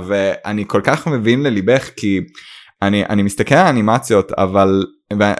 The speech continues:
ואני אומר, "וואי, זה יכול להיות יותר טוב", אבל זה, ה-, הנקודה היא שאנשים מנסים שזה יהיה טוב.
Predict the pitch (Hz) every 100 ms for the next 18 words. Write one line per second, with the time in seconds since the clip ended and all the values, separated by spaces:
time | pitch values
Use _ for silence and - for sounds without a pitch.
0 | 104 104 107 175 147 - - - - 104
1 | - 135 101 87 82 85 85 85 80 -
2 | - 95 98 95 - - - - _ 104
3 | - 104 104 - 101 101 - 104 147 175
4 | 160 - _ _ _ _ _ _ - -
5 | _ _ _ _ _ _ - - - 110
6 | 98 - - - 95 92 - - 170 185
7 | 180 - 101 92 90 - - 127 104 -
8 | 76 73 - - -